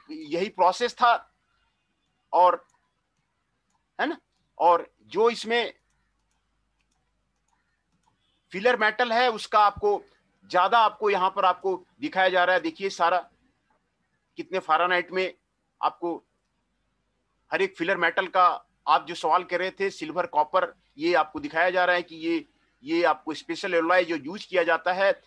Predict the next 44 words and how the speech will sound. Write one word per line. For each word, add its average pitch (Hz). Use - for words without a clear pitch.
हर 156
एक 185
का 165
melting 160
temperature, 196
आपको 160
color, 175
ये 160
सारा 165
आपको 160
दिखाया 127
जा 92
रहा 80
है। -
Silver 165
copper 143
zinc 185
इसका -
इसमें 151
यहाँ 139
पे 135
percentage 151
आपको 175
दिखाया 175
जा 180
रहा 180
है, 170
यहाँ 147
इसका 135
melting 135
दिया 170
हुआ 180
है, 175
यहाँ 147
पे, 143
यहाँ 139
पे 139
कब 151
में 156
फ्लो 160
होता 180
है 170
वो 151
आपको 147